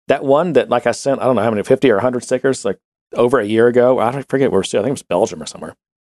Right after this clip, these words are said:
Those just showed up. They finally showed up. It turns out they've been in the mailroom the whole freaking year.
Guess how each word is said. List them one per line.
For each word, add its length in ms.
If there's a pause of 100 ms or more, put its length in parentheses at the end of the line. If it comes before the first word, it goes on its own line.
(800)
Those 400 (220)
just 220
showed 260
up. 200
They 80
finally 240
showed 200
up. 180
It 40
turns 200
out 100
they've 100
been 120
in 60
the 60
mailroom 640
the 140
whole 540
freaking 380
year. 280